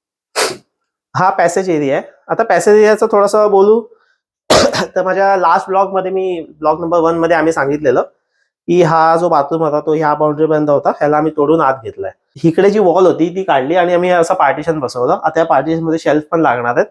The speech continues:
आणि इकडे आम्ही हा कॉमन वॉश बेसिन बसवला. कॉमन वॉश बेसिन पण आम्ही ग्लास फिनिश मध्ये केला, कारण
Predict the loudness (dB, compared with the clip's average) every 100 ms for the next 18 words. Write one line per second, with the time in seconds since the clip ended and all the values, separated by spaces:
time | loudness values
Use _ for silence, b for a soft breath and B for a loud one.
0 | _ _ _ _ _ _ _ -2 0 2
1 | 2 2 4 2 2 2 0 2 0 -2
2 | -6 -10 -12 -14 -14 -14 -4 -2 2 2
3 | 2 2 0 0 0 0 2 2 2 0
4 | -4 -4 -4 -4 -2 -4 -4 -6